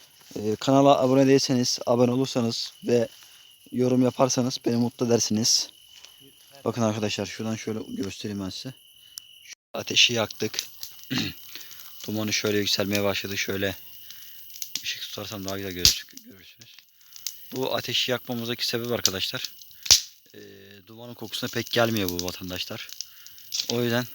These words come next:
e, duman çıkartıp koku yap-, yakıp, yapıp, e, onların gelmesini önlemek. Şimdi belki diyeceksinizdir, işte o ateş gece gece bir yere kaçar mı, orman yangınları falan diye.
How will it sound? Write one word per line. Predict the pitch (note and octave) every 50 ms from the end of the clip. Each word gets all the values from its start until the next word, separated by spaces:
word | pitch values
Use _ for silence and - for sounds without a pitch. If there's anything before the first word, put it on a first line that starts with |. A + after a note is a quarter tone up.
| - - -
e, | - G2 G2 G2 F#2+ F#2 F#2
duman | G#2+ A2 A2+ A#2
çıkartıp | - - - - G2+ - - - -
koku | - G2+ - - A2+
yap-, | G2 - - - - - -
yakıp, | - C#4+ C#4+ - - - - -
yapıp, | - G#2+ G2+ - B2+ - - - - - - - - - - - - - - - - - -
e, | - G2+ F#2+ F#2+ F#2+ F#2+ F#2+ F#2+ - -
onların | A2+ A#2+ A2+ G#2+ G#2 G#2+ A2
gelmesini | G#2 G#2 G2+ G2 G2 G2+ G2 - - A2 G#2 G2 - - - - - -
önlemek. | B3+ - E3+ F2 F2+ G#2 A2 - - - - - - - - - -
Şimdi | - - G#2+ G#2+ G#2+
belki | A2+ A2+ A#2 - - G#2+
diyeceksinizdir, | A2+ A2+ A2+ G#2+ A#2 A2+ - - A2 G#2 G2 G#2+ G#2+ -
işte | - - - G#2+
o | G2 G#2
ateş | G#2 G2+ - A2 G#2 -
gece | - G2+ G2 G2+
gece | G2+ F#2 G#2 F#2+
bir | F#2+
yere | G2 G2 G2
kaçar | F#2 G#2+ G#2 - - G#2+ G2+
mı, | G2 F#2+ -
orman | - G2 F#2 F#2+ G2 G2
yangınları | G2 G2 F#2+ F#2 F#2+ F#2 F#2+ F#2+ F2+
falan | - G#2 F#2+ F#2+ F#2
diye. | G2 G#2 A2+